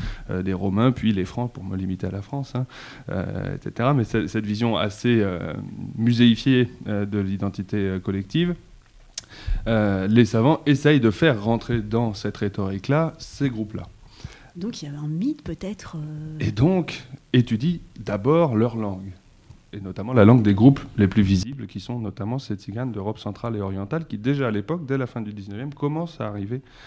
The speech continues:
Speaker 1: en Europe occidentale. Euh, et en étudiant leur langue, euh, découvrent assez rapidement, euh, qu'elle a une parenté étroite avec des langues parlées dans le nord de l'Inde,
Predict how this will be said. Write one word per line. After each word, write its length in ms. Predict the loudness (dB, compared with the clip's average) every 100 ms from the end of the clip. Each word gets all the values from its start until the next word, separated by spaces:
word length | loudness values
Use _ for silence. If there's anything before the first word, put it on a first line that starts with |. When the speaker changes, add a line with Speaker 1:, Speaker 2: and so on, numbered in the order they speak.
| -20 -20 _
Speaker 1:
en 140 | -4
Europe 280 | -4 -4 -6
occidentale. 520 | -8 -10 -10 -10 -12 -14 -20 -20 -20 -20 -8 -2
Euh, 400 | 0 0 -2 -6 -8 -10 2
et 100 | 4
en 120 | 6
étudiant 360 | 4 0 -2 0
leur 220 | 0 0
langue, 400 | 2 2 0 -4 -4
euh, 200 | -4 -4
découvrent 680 | 2 2 4 2 2 2 -2
assez 300 | -4 0 0
rapidement, 540 | 0 -2 -4 -4 -4 -6 _ -20 -20 -8
euh, 200 | -4 -2
qu'elle 260 | -2 2 4
a 100 | 6
une 160 | 4
parenté 460 | 2 -4 -6 -4 -6
étroite 360 | -4 -4 -4 -4
avec 220 | -6 -4
des 100 | -4
langues 200 | -6 -6
parlées 280 | -6 -4 -4
dans 120 | -4
le 60 |
nord 160 | -2 0
de 80 | -2
l'Inde, 280 | -4 -8